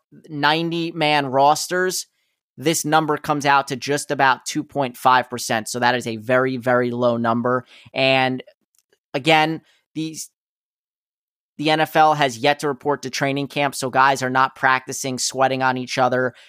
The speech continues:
you know, changing in locker rooms next to each other. So we don't know what this number will actually look like once training camp starts. So I am curious to see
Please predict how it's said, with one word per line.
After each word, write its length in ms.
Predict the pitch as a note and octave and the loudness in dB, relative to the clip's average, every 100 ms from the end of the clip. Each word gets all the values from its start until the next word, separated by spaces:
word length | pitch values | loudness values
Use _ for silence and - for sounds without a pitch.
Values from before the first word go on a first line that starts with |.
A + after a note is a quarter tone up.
| _ - | _ -4
you 100 | C3 | 0
know, 400 | A#2+ A2+ A2+ - - | 2 2 0 -6 -6
changing 380 | - C#3+ C3 C3 | -2 -2 -2 -4
in 120 | B2 | 2
locker 340 | B2+ B2+ - | 4 4 0
rooms 280 | C3 C3 B2 | -2 -2 -2
next 180 | B2+ - | -4 -4
to 120 | B2+ | -8
each 160 | B2 C3 | -2 0
other. 200 | B2+ C3 | 2 0
So 160 | - | -2
we 140 | B2+ B2+ | -4 -2
don't 300 | C#3+ C#3+ B2+ | 2 2 4
know 180 | C#3+ C3+ | 2 4
what 260 | B2+ C3 | 2 0
this 240 | C3 - C3 | -2 -4 -2
number 300 | C3 B2+ A#2+ | 0 0 2
will 140 | A#2+ | 4
actually 380 | B2 A#2+ B2 A#2 | 4 2 -4 -6
look 300 | A#2 C3+ C#3 | 0 0 4
like 300 | C#3 C#3 - - _ - | 4 2 -4 -20 _ 0
once 300 | C3+ C3 - | 2 2 0
training 460 | - C3+ C3 C3 | -2 0 -2 -4
camp 280 | - C#3+ C3 | -4 -4 -2
starts. 360 | - C#3+ C3+ - | 2 2 2 0
So 100 | B2+ | 0
I 140 | B2 | 2
am 140 | B2+ | 0
curious 360 | - C3 B2 A2+ | -2 -2 -2 -4
to 120 | - | -10
see 380 | - C3 B2 A#2+ | -6 -2 -2 -2